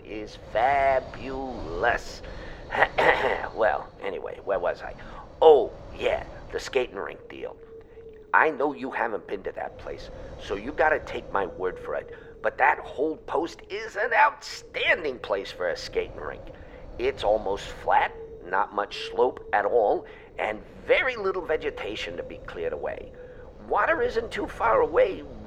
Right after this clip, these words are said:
really. It will be really cheap to develop it. It's cold enough, once we get the water up there, that the ice won't ever melt.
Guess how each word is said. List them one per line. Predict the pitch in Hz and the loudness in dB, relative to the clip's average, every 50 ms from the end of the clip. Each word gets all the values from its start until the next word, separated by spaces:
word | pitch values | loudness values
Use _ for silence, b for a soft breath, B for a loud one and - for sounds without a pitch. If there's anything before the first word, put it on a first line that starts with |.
| - - 110 | -14 -14 -12
really. | 127 139 196 240 240 156 95 62 62 - - - B B B B B B B B B - | -10 -10 -8 -6 -6 -6 -6 -6 -8 -12 -18 -18 B B B B B B B B B 2
It | 208 233 214 | 2 2 2
will | 208 190 | 0 -2
be | 160 165 151 147 110 95 104 | -2 -4 -10 -10 -12 -10 -10
really | 147 196 175 151 151 131 | -6 -4 -2 -2 -4 -4
cheap | - - - - 123 - | -6 -6 -6 -6 -8 -8
to | - - | -8 -6
develop | - 101 90 78 85 78 67 - - - | -2 -2 -2 0 0 -2 -2 -4 -8 -12
it. | - - - - - - - - | -14 -14 -16 -18 -18 -20 -18 -12
It's | - - - - - - - | -12 -10 -10 -10 -16 -14 -12
cold | - - - - - - - - | -10 -8 2 4 4 4 6 4
enough, | 131 113 127 165 226 - - - - - - - - | 2 2 4 2 2 0 -6 -12 -12 -14 -14 -12 -6
once | - 254 269 339 381 - - | -2 0 0 0 0 -4 -4
we | 339 339 | -4 -4
get | - 370 - - | -4 -4 -4 -4
the | 359 | -6
water | 269 294 311 311 311 302 - - | -2 2 4 6 6 4 4 -4
up | - - - - | -4 -4 -6 -8
there, | - 58 53 52 - B B B B B B B B | -8 -8 -8 -8 -12 B B B B B B B B
that | 95 95 - | -4 -4 -4
the | - 92 80 - | -4 -10 0 6
ice | 131 160 180 165 - - | 6 6 6 6 0 -6
won't | - 107 127 143 139 - - - | -4 0 2 2 2 0 -2 0
ever | 120 123 117 113 | 0 2 2 0
melt. | 101 98 90 95 98 - - - | -2 -2 -2 -2 -2 -2 -2 -6